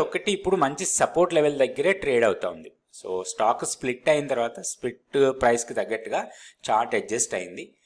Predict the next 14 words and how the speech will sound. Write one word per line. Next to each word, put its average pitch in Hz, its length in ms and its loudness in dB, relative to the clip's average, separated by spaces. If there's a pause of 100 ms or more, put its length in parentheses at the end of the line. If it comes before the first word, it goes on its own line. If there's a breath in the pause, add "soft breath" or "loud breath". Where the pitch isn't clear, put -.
(160)
So - 120 -12
ఇక్కడ 190 240 2
మనకి 139 320 -2
పివోట్ 131 340 2
లెవెల్ 135 260 2
వన్ 110 200 4
వన్ 117 120 0 (100)
సిక్స్ - 240 -8
ఫిఫ్టీ 113 320 -8
పైసా 101 300 -2
ఉంది. 101 180 -6
ఈరోజు 190 240 -6
క్లోజింగ్ 147 420 0
almost 120 280 -4